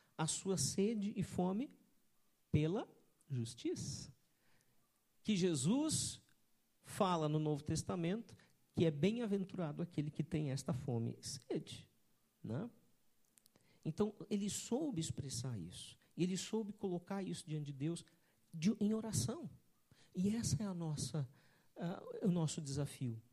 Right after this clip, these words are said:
Não fazer justiça com as próprias mãos. Não,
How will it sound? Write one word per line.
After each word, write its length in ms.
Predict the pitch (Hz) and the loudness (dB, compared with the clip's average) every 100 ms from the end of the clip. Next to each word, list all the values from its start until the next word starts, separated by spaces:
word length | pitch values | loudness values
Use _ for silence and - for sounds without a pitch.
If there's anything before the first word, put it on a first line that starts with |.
| _ _ _ _ - | _ _ _ _ -4
Não 160 | 180 320 | -2 0
fazer 320 | 339 214 175 | 0 2 2
justiça 400 | 135 120 - - | 0 -2 -6 -6
com 80 | 123 | -6
as 60 | |
próprias 300 | - 127 120 | -6 -6 -6
mãos. 400 | 110 92 - - _ _ _ _ _ _ - | -8 -12 -14 -20 _ _ _ _ _ _ 0
Não, 220 | 220 381 | 0 0